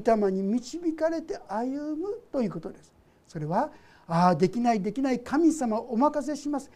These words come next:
自分にはできないから、あなたが導いてください」と言ってお任せする。その時に私のうちに愛、喜び、平安、寛容、親切、善意、誠実、柔和、自制という御霊の実が結ばれていく。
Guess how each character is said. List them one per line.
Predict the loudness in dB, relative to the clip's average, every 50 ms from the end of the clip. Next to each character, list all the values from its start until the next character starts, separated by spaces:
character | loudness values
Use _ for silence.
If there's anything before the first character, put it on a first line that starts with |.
| _ _ -2
自 | 0 0
分 | 2 0 0 0
に | 0 0
は | -2 -2
で | -2 -4 -2
き | 0 2
な | 2 4
い | 2 2
か | 2 2
ら、 | 2 0 0 -4 -10 -4
あ | 0 4 6
な | 6 6 4
た | 2 -2 -2 0
が | 2 2
導 | 4 2 2 0 0 2 4 4 4
い | 4
て | 2
く | -2 -4
だ | -4 -6
さ | -6 -8
い」 | -10
と | -10
言 | -12 -14
っ | -14 _ -10 -10 -10
て | -12 -16 -20 -18 -12
お | -10 -8
任 | -8 -8 -10 -10 -12 -12
せ | -10 -10 -10
す | -10 -10 -10
る。 | -10 -12 -12 -16 -20 -20 -20 -20 -20 _
そ | _ -4 -2 -2
の | 0
時 | -2 -4 -6 -4 0
に | 2 2 2 0 -2 -6 -8 _
私 | 0 2 2 2 2 0 0
の | -4
う | -4
ち | -2 2 4
に | 6 6 6 4 2 -6 -16 -20 -20 -8 _
愛、 | 4 6 6 6 6 4 4
喜 | 4 4 6 8 8 6 6 4 0
び、 | 0 0 -2
平 | -4 -2 0 2 4 4 4 2
安、 | 0 -2 -4 -6 -10
寛 | -12 -8 -6 -4 -2
容、 | -2 -2 -4 -6 -8 -14 -20 _
親 | -12 -4 -2 -2 -2
切、 | -2 -2 -6
善 | -6 -6 -6 -4 -2 0 2 2 0
意、 | 0
誠 | -2 -6 -6 -4
実、 | -4 -4 -6 -6 -6 -4
柔 | -2 -2 -2
和、 | -2 -4
自 | -6 -6 -10
制 | -14 -14 -14 -14
と | -12 -8 -6
い | -6
う | -6 -6 -8 -10 -14 -20 _ _ _ _ -10
御 | -10 -8 -6
霊 | -6 -6 -4
の | -4 -4 -4 -4 -4
実 | -2 -2 -2
が | -4 -4 -6
結 | -6 -8 -8 -10 -14 -18
ば | -18 -20
れ | -20 -20
て | _
い |
く。 | _